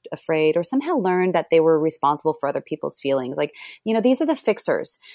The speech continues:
And even if they came, came from a very supportive family, these are people who often are just very in tune with other people's needs.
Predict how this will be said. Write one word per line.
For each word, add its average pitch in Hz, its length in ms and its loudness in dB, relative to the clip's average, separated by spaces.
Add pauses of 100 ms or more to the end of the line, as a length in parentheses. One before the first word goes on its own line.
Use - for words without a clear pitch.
(160)
And 233 100 2
even 311 200 6
if 370 100 4
they 269 140 4
came, 240 260 -4
came 233 240 0
from 247 180 2
a 226 60 2
very 233 260 6
supportive 277 640 4
family, 143 420 -2
these 196 260 2
are 247 80 2
people 165 600 -2
who 175 160 0
often 170 440 2
are 170 180 -2
just 190 360 -4 (240)
very 226 560 4
in 180 200 -2
tune 170 400 -4
with 151 140 -8
other 151 180 -6
people's 147 340 -10
needs. 117 400 -10